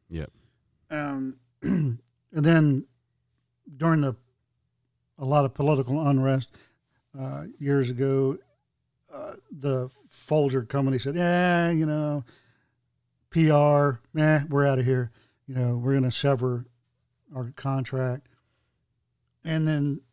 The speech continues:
Speaker 2: <clears throat> a couple days later, the government came in and said, "Hey, thanks for, uh, saving all this money for us,"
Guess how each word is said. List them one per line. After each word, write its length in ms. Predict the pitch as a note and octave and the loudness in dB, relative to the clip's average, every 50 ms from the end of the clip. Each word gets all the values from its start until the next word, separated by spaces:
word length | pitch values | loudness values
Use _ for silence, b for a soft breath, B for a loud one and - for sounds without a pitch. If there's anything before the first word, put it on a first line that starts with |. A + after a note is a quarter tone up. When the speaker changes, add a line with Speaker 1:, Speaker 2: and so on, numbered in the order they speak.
| _ _ - | _ _ -4
Speaker 2:
<clears throat> 260 | D#3 E3+ D#3+ D3 C#3 | -2 0 0 0 0
a 40 | C#3+ | -2
couple 240 | - D#3+ E3 D3+ E3+ | 0 0 0 2 4
days 240 | F3 F#3+ F#3+ F#3+ G3 | 4 6 6 6 4
later, 260 | G#3+ A3+ A3 G#3 G3 | 2 0 0 -2 -2
the 100 | D#3+ D3+ | -4 -4
government 460 | C3 D#3 E3 E3+ E3+ E3 E3 F#3+ - | 0 0 2 2 2 0 -2 -4 -6
came 220 | - E3+ E3 F3 F3 | -6 -4 -2 -2 -2
in 60 | E3+ | -2
and 80 | D3 | -2
said, 140 | - D#3+ D3 | -2 -2 2
"Hey, 220 | A3 C#4+ C4+ G#3 D#3 | 4 4 4 4 2
thanks 260 | - E3 F3 F3 - | 0 -2 -4 -4 -6
for, 360 | - E3 D#3+ D#3+ D#3 D#3+ D#3+ | -8 -6 -6 -4 -4 -4 -4
uh, 80 | D#3+ C#3+ | -4 -4
saving 380 | - - E3+ D#3+ D#3+ D3 D#3 | -4 -2 -2 -2 -2 0 -2
all 120 | D3+ D#3 D3+ | -2 -2 -2
this 180 | D3+ C3 - | -4 -6 -4
money 180 | D3+ D3 D3 C3 | -4 -4 -4 -4
for 220 | - D3+ D#3 D#3 | -6 -8 -8 -8
us," 120 | C#3 - | -8 -10